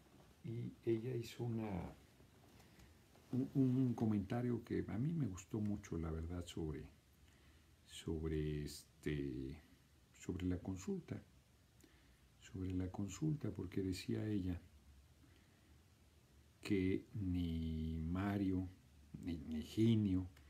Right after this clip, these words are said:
ni Monreal, y mucho menos este, que hoy no estuvo en el presidium, Romo. Ese es un buen mensaje también.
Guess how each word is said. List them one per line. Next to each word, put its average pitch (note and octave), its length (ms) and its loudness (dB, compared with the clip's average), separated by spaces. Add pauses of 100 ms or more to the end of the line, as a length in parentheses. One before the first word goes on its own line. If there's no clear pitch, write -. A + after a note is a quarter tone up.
(440)
ni D#2 520 0
Monreal, F2 640 0
y F2+ 60 0
mucho D#2+ 380 -4
menos F2+ 480 0
este, - 720 -4 (420)
que G#2 100 2
hoy A#2+ 180 8
no D#3+ 120 2
estuvo G2+ 680 2
en D#2+ 140 -6
el D#2 120 -4
presidium, E2 720 -2 (1200)
Romo. F2+ 400 0 (640)
Ese - 200 -6
es F#2 200 -4
un F#2 140 -2
buen F2+ 240 0
mensaje D#2 540 -6
también. D#2 460 -8